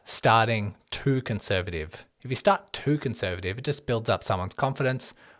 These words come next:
We know that they can tolerate that amount, and then next time we try a little bit heavier. That's a better approach, a more sensible approach than trying to guess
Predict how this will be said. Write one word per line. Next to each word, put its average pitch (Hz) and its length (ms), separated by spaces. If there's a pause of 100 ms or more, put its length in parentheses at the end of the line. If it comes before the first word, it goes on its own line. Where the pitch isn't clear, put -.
(100)
We 110 100
know 123 180
that 110 120
they 101 120
can - 140
tolerate 90 400
that 123 160
amount, 117 440
and 123 80
then 110 120
next 104 200
time 95 160
we 92 60
try 92 300
a 90 60
little 92 160
bit 87 160
heavier. 78 360 (1120)
That's - 380 (280)
a 135 60
better 143 400
approach, 110 440
a 113 40
more 107 160
sensible 98 480
approach 87 520
than 92 300 (300)
trying 113 580
to - 140
guess - 600